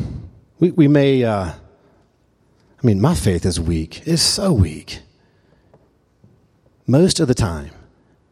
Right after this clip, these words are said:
But even with that weak faith, if we would just leap to this person,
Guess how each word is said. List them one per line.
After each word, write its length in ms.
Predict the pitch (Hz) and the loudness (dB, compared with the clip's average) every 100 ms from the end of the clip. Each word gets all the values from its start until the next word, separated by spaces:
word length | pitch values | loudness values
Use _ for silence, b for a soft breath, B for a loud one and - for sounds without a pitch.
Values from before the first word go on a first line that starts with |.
| _ _ _ _ _ _ _ _ _ _ _ _ _ _ _ _ | _ _ _ _ _ _ _ _ _ _ _ _ _ _ _ _
But 180 | 131 117 - - _ | 0 0 -8 -20 _
even 260 | 147 185 175 | 2 4 2
with 140 | 131 | 2
that 160 | 131 110 | 0 2
weak 240 | 120 131 | 0 0
faith, 340 | - 110 101 | -2 0 2
if 140 | 104 - | -2 -2
we 120 | 190 | 0
would 140 | 190 | 0
just 260 | 110 110 - | 0 -4 -2
leap 360 | 104 131 156 - _ _ _ _ _ - | -2 -2 -4 -12 _ _ _ _ _ -4
to 360 | 143 139 147 | 0 2 0
this 220 | 139 123 - | 0 -2 -2
person, 800 | - - 131 - 160 156 147 | -6 -6 -8 -6 -6 -4 -6